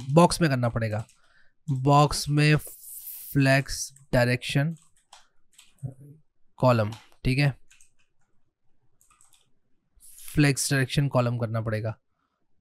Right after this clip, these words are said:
और अभी आप यहाँ पर देख सकते हो एक हॉरिजॉन्टल स्क्रॉल बार तो आ गया है, जिसको हम फिक्स कर लेंगे बाद में,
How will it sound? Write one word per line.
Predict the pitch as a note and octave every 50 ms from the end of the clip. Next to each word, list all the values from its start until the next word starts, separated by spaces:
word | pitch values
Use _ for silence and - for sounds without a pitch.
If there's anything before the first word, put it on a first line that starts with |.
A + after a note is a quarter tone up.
| _ -
और | C#3 C#3 C#3+ C3+ - _ -
अभी | C3+ C#3+ D3 E3 F3
आप | E3+ E3 D#3
यहाँ | D#3 C#3+ C#3
पर | C3 D3 C3+
देख | C3+ C3+ B2
सकते | - - A#2 A#2 - D3
हो | D#3
एक | E3 -
हॉरिजॉन्टल | - C#3 C3+ C3+ C3+ C#3+ C#3+ C#3+ C#3 - E3
स्क्रॉल | - - - D3+ C#3+ C#3+ C#3+
बार | C#3+ D3 C#3+ C#3+
तो | - -
आ | D3 A#2+ B2 C3+
गया | C3 C3 B2 B2 C#3
है, | E3+ F3+ F3 D3
जिसको | B2+ C3 - - D#3
हम | D#3 D3+
फिक्स | C#3+ - D#3+ C#3+ - -
कर | - D3+ C3+
लेंगे | D3 C#3+ C#3+ C#3+ C#3
बाद | C3 B2+ B2 A#2+
में, | C#3 D#3 F3